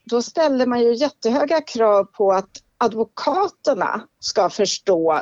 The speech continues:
vad en funktionsnedsättning kan få för effekt på en rättsprocess.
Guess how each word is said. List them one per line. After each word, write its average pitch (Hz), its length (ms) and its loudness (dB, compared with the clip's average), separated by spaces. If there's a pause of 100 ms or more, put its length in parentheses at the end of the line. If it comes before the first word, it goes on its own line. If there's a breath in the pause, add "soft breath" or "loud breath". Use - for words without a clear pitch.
vad 196 140 0
en 185 60 -4
funktionsnedsättning 185 1500 -2
kan 190 240 -2
få - 240 0
för - 220 2
effekt - 540 -2
på - 120 -2
en - 80 -2
rättsprocess. - 840 -4